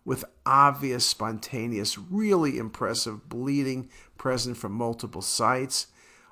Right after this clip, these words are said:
Again, you could consider some type of bad vasculitis, but a vasculitis only involving the liver is kind of rare,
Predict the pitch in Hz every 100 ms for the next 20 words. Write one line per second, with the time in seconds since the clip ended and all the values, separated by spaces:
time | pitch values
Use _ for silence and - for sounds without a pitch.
0 | - 143 165 156 151 156 - 247 226 220
1 | 190 - 165 160 170 - _ - - _
2 | _ _ - 135 143 156 135 117 - 123
3 | 127 123 117 110 117 - 110 120 135 135
4 | 131 - 139 123 165 170 - 165 139 131
5 | 123 - 143 151 156 151 135 120 117 117
6 | 117 101 120 117 110 - 104 - 107 95
7 | - 98 120 131 131 131